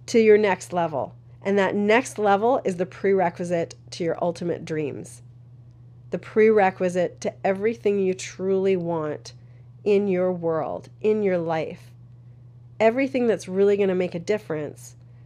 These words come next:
for you and those that you serve, those that you reach, those that you touch.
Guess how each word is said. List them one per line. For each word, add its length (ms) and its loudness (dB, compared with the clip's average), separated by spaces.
for 200 -4
you 480 2
and 280 -4
those 480 0
that 140 -10
you 140 -8
serve, 720 -4
those 240 2
that 120 -6
you 180 -6
reach, 560 -4
those 240 0
that 100 -8
you 120 -8
touch. 600 -10